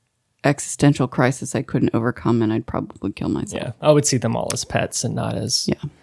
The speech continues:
Speaker 1: You definitely
Speaker 2: as
Speaker 1: wouldn't make any money.
Speaker 2: livestock, you know. Yeah, definitely would not make any
Speaker 1: Apparently,
Speaker 2: money.
Speaker 1: I mean, I guess I knew this, but I didn't really know it. Uh, being a farmer is a fucking really hard and also financially risky job.
Speaker 2: Oh, yeah.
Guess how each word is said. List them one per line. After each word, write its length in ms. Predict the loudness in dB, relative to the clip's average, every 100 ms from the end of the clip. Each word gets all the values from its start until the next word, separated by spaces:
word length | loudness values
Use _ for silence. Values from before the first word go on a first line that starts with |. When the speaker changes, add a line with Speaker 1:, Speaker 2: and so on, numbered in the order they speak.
| _
Speaker 1:
You 160 | 2 2
definitely 340 | 2 0 0
Speaker 2:
as 40 | 2
Speaker 1:
wouldn't 200 | 2 2
make 160 | 0 2
any 100 | 2 2
money. 140 | 0
Speaker 2:
livestock, 200 | -6 -10 -10
you 80 |
know. 120 | -10 -10
Yeah, 240 | 0 2 4
definitely 320 | 2 2 -2
would 100 | -2
not 160 | -6 -6
make 200 | -6 -2
any 60 |
Speaker 1:
Apparently, 300 | 0 2 2
Speaker 2:
money. 160 | 0 -2 _ 0
Speaker 1:
I 60 |
mean, 320 | 2 2 0 -4 0
I 120 | 0
guess 260 | 0 -2 2
I 100 | 2
knew 280 | 4 2
this, 220 | 2 -2 -2
but 140 | 0
I 120 | 0
didn't 260 | 2 0 0
really 400 | -2 0 0 -2
know 420 | -4 -4 -6 -4 -2
it. 320 | -4 -8 -20 -20 -20 -20 -14 -2
Uh, 240 | 2 2
being 300 | 4 2 2
a 60 | 0
farmer 540 | -2 2 2 4 2
is 320 | 0 -4 -10 -20 -4
a 120 | -2
fucking 480 | -2 -2 -2 0 -2
really 600 | 0 0 2 2 0 -2
hard 640 | -10 0 2 4 2 0 -2 -2
and 340 | 0 2 2 0 0
also 600 | 0 0 0 2 2 2
financially 960 | -2 0 2 2 0 -2 -2 -4 -4
risky 500 | -2 -4 -4 -4 -4
job. 380 | 0 2 2 2
Speaker 2:
Oh, 40 | 4
yeah. 640 | 4 4 4 4 4 2